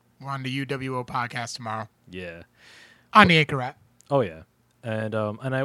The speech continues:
Speaker 2: and I will say with the, uh, when it comes to All In, um, it's, it's such an awesome example of how wrestlers don't really need the W W E system to succeed in wrestling anymore.
Speaker 1: Right.
Speaker 2: I mean, unless, yeah, sure, you want, if you want, like, the biggest amount of money, sure,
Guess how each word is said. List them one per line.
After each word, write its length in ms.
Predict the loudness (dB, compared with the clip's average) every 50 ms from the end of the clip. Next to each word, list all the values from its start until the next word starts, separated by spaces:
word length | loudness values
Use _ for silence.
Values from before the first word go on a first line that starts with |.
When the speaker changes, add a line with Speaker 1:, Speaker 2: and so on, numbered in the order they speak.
| -4 -6
Speaker 2:
and 100 | -8 -8
I 40 | -6
will 160 | -6 -8 -8
say 200 | -8 -6 -6 -4
with 220 | -4 -4 -6 -6 -4
the, 200 | -4 -4 -2 -2
uh, 60 | -4
when 160 | -4 -6 -6
it 60 | -8
comes 220 | -8 -8 -8 -8 -8
to 100 | -10 -10
All 320 | -6 -2 -2 -2 0 -2 -2
In, 280 | -4 -6 -6 -8 -10 -10 -8
um, 300 | -6 -4 -4 -6 -8 -8
it's, 500 | -8 -8 -8 -8 -8 -12 -14 -14 -14 -16 _ _ -6
it's 140 | -6 -6 -6
such 360 | -4 -6 -6 -6 -6 -10 -12 -12 -8 -6
an 260 | -4 -4 -4 -6 -10 _ _ _ _ _ _ _ _ _ _ _ _ _ _ _ _ _ _ _ _ _
awesome 380 | -2 0 0 0 -2 -4 -6 -6
example 540 | -6 -8 -8 -8 -6 -6 -6 -4 -4 -2 -2
of 100 | -4 -4
how 520 | -4 -4 -2 0 0 0 -2 -2 -4 -6 -10 _ _ _ _ _ _ _ _ -2
wrestlers 500 | -2 -2 -2 0 -2 -4 -4 -4 -6 -10 -16 _ -8 _ 2
don't 200 | 2 2 2 -2
really 280 | -6 -6 -6 -4 -6 -8
need 420 | -8 -10 -10 -8 -8 -6 -6 -6
the 60 | -6 -6
W 280 | -6 -6 -6 -6 -6
W 300 | -6 -6 -6 -6 -6 -6
E 100 | -6 -8
system 520 | -8 -10 -12 -12 -12 -10 -10 -10 -10 -10 -12
to 120 | -12 -12
succeed 500 | -12 -12 -12 -12 -10 -10 -8 -8 -8 -8
in 220 | -8 -10 -12 -10 -10
wrestling 320 | -10 -10 -10 -10 -14 -14
anymore. 300 | -16 -16 -16 -12 -10 -10
Speaker 1:
Right. 160 | -10 -10 -12 -18 _ _ _ _ -4
Speaker 2:
I 60 | -2 0
mean, 220 | 0 0 -2 -4
unless, 300 | -4 -4 -4 -4 -4 -4
yeah, 220 | -4 -2 -2 -2 -4
sure, 260 | -6 -6 -4 -4 -4
you 120 | -4 -4 -6
want, 140 | -8 -12 -14
if 100 | -12 -10
you 60 | -8
want, 120 | -8 -8 -8
like, 140 | -10 -12
the 80 | -12 -18
biggest 420 | -18 _ -12 -10 -10 -10 -12 -14
amount 220 | -12 -12 -12 -12 -12
of 60 | -12
money, 240 | -12 -12 -12 -12 -12
sure, 380 | -12 -10 -6 -4 -4 -4 -4